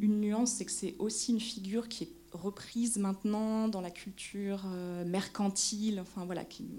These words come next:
il y a aussi une ré-, réappropriation là, euh, qu'on peut critiquer de la figure de la sorcière, mais c'est,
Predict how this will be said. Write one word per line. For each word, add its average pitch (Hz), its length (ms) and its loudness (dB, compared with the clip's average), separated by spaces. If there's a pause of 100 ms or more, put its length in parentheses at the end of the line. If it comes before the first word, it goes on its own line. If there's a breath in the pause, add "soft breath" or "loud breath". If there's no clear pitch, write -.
il 180 80 -8
y 180 60 -2
a 175 80 0
aussi 190 240 0
une 220 60 6
ré-, 196 240 0 (140)
réappropriation 208 1000 -4
là, 202 240 -4 (480 loud breath)
euh, 170 40 -6
qu'on 170 160 -10
peut 214 180 -2
critiquer 202 520 -8
de 196 60 -4
la 175 80 -2
figure 180 260 -8
de 180 60 -6
la 180 140 -6
sorcière, 226 440 -6 (300 loud breath)
mais 180 100 -2
c'est, - 360 -2